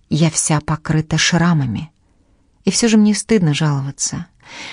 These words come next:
Моя сестра томилась без любви, в то время как я получала любовь безо всяких условий. Я была особенной,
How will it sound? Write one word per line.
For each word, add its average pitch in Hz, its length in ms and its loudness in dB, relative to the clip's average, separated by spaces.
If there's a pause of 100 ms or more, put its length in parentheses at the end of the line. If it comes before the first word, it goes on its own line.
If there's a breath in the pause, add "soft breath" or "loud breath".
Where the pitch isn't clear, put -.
(120 loud breath)
Моя 202 300 6
сестра 240 480 0
томилась 202 500 6
без 180 260 2
любви, 175 560 0 (400)
в - 120 -14
то 156 100 0
время 160 240 2
как 151 280 -4
я 170 340 0 (400)
получала 156 500 0
любовь 156 480 -2 (300 loud breath)
безо 156 260 2
всяких 160 480 -4
условий. 175 540 -2 (720)
Я 202 140 4
была 202 340 2 (120)
особенной, 139 840 -2